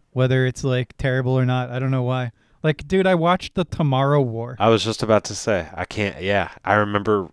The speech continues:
Speaker 1: I, there's
Speaker 2: recommending
Speaker 1: z-
Speaker 2: not to watch it, and I had never seen it, still have never seen it, <laughs> and you did
Speaker 1: Yeah.
Speaker 2: it. <laughs>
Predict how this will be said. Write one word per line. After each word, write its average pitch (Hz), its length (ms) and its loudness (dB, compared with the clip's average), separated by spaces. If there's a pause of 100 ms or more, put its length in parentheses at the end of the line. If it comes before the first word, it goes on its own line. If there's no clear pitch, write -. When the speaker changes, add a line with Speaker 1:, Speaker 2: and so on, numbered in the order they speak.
Speaker 1:
I, 151 180 -4
there's 143 160 -12
Speaker 2:
recommending 104 680 2
Speaker 1:
z- 90 60 -4
Speaker 2:
not 98 260 0
to 101 120 -4
watch 90 340 -2
it, 92 200 0
and 85 120 -10
I 87 120 0
had 82 140 -4
never 82 200 -10
seen 85 300 -10
it, 87 180 -8
still 87 340 -2
have 78 100 -12
never 78 220 -10
seen 85 300 -8
it, - 400 -6 (200)
<laughs> - 200 -20
and 90 160 -4
you 95 140 -4
did 165 140 2
Speaker 1:
Yeah. 151 260 4 (380)
Speaker 2:
it. - 140 -4
<laughs> - 40 -20